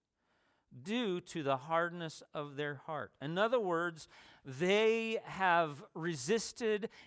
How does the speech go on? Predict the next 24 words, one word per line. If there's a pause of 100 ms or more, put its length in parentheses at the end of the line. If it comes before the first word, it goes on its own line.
(120)
and
hardened
themselves
against
the
voice
of
God. (280)
They
have
rejected
God
and
gone
their
way
so
often, (180)
so
many
times, (240)
that
they're
totally